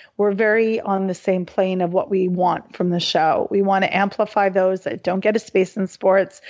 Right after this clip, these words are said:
That's most traditionally women of color, non-binary folks of color, but also people that don't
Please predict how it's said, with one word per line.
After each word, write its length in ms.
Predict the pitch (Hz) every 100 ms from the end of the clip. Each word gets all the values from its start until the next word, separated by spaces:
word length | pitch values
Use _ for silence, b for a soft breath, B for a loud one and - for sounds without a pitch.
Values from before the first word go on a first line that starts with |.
| B B -
That's 360 | 190 185 -
most 320 | 202 190 202 -
traditionally 760 | 247 240 - 220 220 220 220
women 340 | 214 196 202 208
of 160 | 220
color, 380 | - 196 190 190
non-binary 580 | 185 180 185 196 202 208
folks 260 | 202 196
of 80 | 214
color, 420 | - 190 180 190 B B B -
but 100 | 240
also 260 | 254 -
people 320 | - 254 247 233
that 280 | 214 - _ _ _ _ _ _ 233
don't 340 | 180 208 208